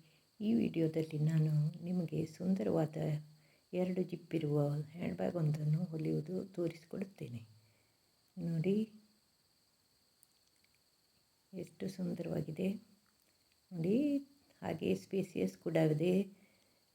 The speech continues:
ಆಫೀಸ್‌ಗೆ, ಫಂಕ್ಷನ್‌ಗೆ ಅಂತ ಮಾರ್ಕೆಟ್‌ಗೆ ಕೂಡ ಒಯ್ಬೋದು.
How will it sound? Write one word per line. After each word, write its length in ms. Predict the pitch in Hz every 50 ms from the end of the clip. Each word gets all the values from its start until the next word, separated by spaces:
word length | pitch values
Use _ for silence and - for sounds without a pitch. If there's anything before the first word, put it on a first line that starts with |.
| _ _ _ _ - _ _
ಆಫೀಸ್‌ಗೆ, 840 | - 180 180 - - 160 151 156 - - - 165 165 165 165 165 156 - - - - _ _ _ _ _ _ _ _ _ -
ಫಂಕ್ಷನ್‌ಗೆ 840 | 185 185 185 185 - - 175 160 160 156 151 151 160 165 165 160 151 - - - _
ಅಂತ 140 | - 185 185
ಮಾರ್ಕೆಟ್‌ಗೆ 760 | 185 165 160 170 170 170 170 - - 202 196 - - 170 160
ಕೂಡ 240 | - - 175 160 170 190 226 277 330 330 320 277 202 185
ಒಯ್ಬೋದು. 540 | 185 185 185 170 165 156 147 151 - 143